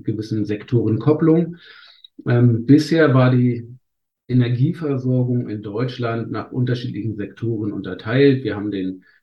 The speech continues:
Wärmesektor, den Stromsektor, ähm, den Industriesektor und Mobilitätssektor. Und zukünftig wird es so sein, dass wir diese Sektoren nicht mehr separat betrachten, sondern wir sind schon auf dem besten Wege, ähm, da eben über die Sektorenkopplung zu reden.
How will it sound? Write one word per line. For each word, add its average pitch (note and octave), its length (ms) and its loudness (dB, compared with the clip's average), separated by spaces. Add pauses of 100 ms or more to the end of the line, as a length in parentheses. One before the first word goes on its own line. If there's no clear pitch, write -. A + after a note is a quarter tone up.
(120)
Wärmesektor, A#2+ 880 -2
den G#2 120 -4
Stromsektor, A2+ 1080 0 (420)
ähm, A2+ 880 -8
den A#2+ 140 -4
Industriesektor B2 1600 0
und A#2+ 400 -6 (160)
Mobilitätssektor. B2+ 1400 2 (440)
Und B2 680 0 (880)
zukünftig E3 720 -4
wird C3+ 140 0
es B2 120 -2
so B2+ 160 2
sein, B2 240 2
dass A#2 180 -2
wir A#2+ 120 -2
diese D3 280 2
Sektoren B2 680 2
nicht B2 220 -6
mehr A2 240 -6
separat A#2+ 680 -6
betrachten, C#3 580 -4
sondern A2+ 260 -4
wir G#2+ 120 -4
sind C#3+ 200 2
schon C3 160 -4
auf B2 140 -8
dem A2 160 -8
besten A#2 380 -8
Wege, B2 600 0
ähm, A2+ 600 -8
da A2 200 -6
eben A2+ 220 -6
über A2 140 -6
die G#2+ 160 -8
Sektorenkopplung A#2 880 -2
zu F#2 140 -12
reden. D#3 420 -2